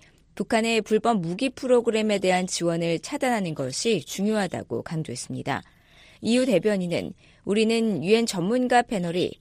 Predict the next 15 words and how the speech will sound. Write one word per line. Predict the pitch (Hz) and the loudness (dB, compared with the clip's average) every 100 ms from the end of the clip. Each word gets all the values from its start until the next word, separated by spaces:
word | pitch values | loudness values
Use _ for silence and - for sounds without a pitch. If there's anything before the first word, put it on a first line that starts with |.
| _ - | _ -8
최근 | 208 208 214 | -4 -2 -2
중간 | - 220 247 254 | -2 2 2 2
보고서에서 | 240 165 170 185 165 190 170 | 0 -2 0 0 0 -2 -4
보고한 | 160 151 147 208 202 | -4 -2 0 0 -4
활동들을 | - 285 294 285 240 196 | -4 -4 -2 -2 0 -2
통해 | 185 147 139 85 - _ _ _ | -4 -8 -6 -8 -10 _ _ _
북한의 | 190 - 214 214 214 | -6 -2 0 0 2
불법 | 208 202 202 | 2 2 0
무기 | 165 185 254 | -2 -2 -4
프로그램을 | - 240 247 220 220 220 220 | -2 2 4 4 2 2 0
지원하는 | - 185 190 196 170 160 | 0 2 2 0 -2 0
데 | 170 | 2
이용될 | 160 170 190 196 160 | 2 2 -2 0 -2
수 | 156 143 | -2 -6
있는 | 139 160 214 | -4 -2 -2